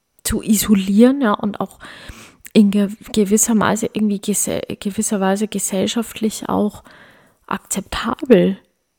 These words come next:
zu machen, ja. Also wenn wir genau wissen, da ist was schief gelaufen oder auch in der Partnerschaft oder das sollte so nicht sein oder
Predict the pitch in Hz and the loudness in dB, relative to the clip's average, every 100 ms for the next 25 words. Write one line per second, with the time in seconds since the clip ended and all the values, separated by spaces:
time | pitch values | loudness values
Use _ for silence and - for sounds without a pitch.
0 | _ _ _ _ _ - 202 190 180 - | _ _ _ _ _ -2 0 0 -4 -8
1 | 202 190 - 202 214 - 208 208 220 220 | -10 -12 -8 -4 -4 -4 -4 -2 0 0
2 | 208 214 208 202 214 277 - - 208 202 | -2 -4 -4 -4 2 0 0 -2 0 -2
3 | - - - - - _ - 220 254 - | -6 -20 -20 -20 -20 _ -6 -2 -2 0
4 | 226 202 - 208 202 - 190 190 196 208 | -4 -2 -4 -4 -6 -8 -8 -4 -4 -4
5 | 220 196 - 202 - 226 214 185 - 208 | -8 -8 -8 -4 -4 -2 -4 -4 -4 -4
6 | - 196 - 208 - - 202 196 208 - | -4 -6 -6 -8 -6 -6 -4 -6 -4 4
7 | 220 220 202 208 196 196 - 190 185 190 | 4 4 -8 -8 -8 -12 -16 -18 -14 -12
8 | 190 190 190 | -12 -12 -12